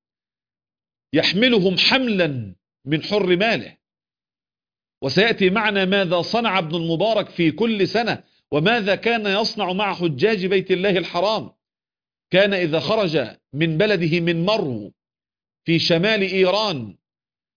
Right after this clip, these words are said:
وإذا أراد أن يحج بيت الله الحرام أو خرج من خراسان، يقول لأهل قريته: "من أراد أن يحج فليأتني"،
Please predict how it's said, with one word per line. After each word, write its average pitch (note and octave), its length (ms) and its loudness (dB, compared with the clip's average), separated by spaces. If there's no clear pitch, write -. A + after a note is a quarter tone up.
وإذا E3 280 4
أراد F#3 380 2
أن F3+ 200 -2
يحج F3 400 -2
بيت F#3+ 280 0
الله F#3 260 0
الحرام F#3+ 380 0
أو D#3+ 160 -4
خرج G3 280 0
من E3 120 -2
خراسان، A3 580 0
يقول G#3+ 500 2
لأهل G#3 300 2
قريته: F#3+ 520 0
"من E3+ 220 -2
أراد F#3+ 360 0
أن F#3+ 160 0
يحج G#3 360 -2
فليأتني"، F3 800 -2